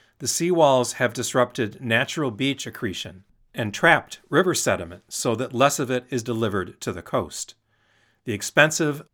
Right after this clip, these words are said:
infrastructure must now be rebuilt repeatedly to keep up with the changing coastline. Quote, "Adapting to the current climate is not necessarily what you want to do for the future climate," end quote, says William Travis,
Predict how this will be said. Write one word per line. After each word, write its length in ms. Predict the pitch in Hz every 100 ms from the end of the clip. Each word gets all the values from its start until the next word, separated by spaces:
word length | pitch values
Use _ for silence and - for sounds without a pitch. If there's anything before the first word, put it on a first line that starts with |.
| -
infrastructure 920 | 143 - 135 - 139 - 131 113 - _ -
must 240 | 123 -
now 180 | 131 123
be 180 | 123 110
rebuilt 600 | 139 143 147 95 85 - _ _ -
repeatedly 680 | 117 - 190 123 90 76 - _ _ _ _
to 100 | -
keep 280 | - 147 -
up 280 | 123 - -
with 200 | 127 -
the 100 | -
changing 460 | - 107 95 90
coastline. 680 | 90 123 113 - 92 76 98 _ _ _ _
Quote, 380 | - 143 135 - _ _ _ _ _
"Adapting 500 | - 123 160 185 196
to 140 | 156 139
the 100 | 127
current 400 | - 170 170 170
climate 480 | 147 101 82 92 _ _
is 160 | 131 113
not 260 | 127 156
necessarily 760 | 165 - 151 - 139 127 120 117
what 200 | 123 123
you 120 | 117
want 180 | 117 113
to 120 | 131
do 420 | 107 107 101 104 -
for 160 | -
the 120 | 117 135
future 380 | - 170 135
climate," 440 | 107 117 95 82 - _
end 220 | - 110 98
quote, 280 | 92 82 _ _ _ _ _ -
says 420 | - 143 127 123
William 380 | 151 165 165 156
Travis, 640 | - 135 92 80 - -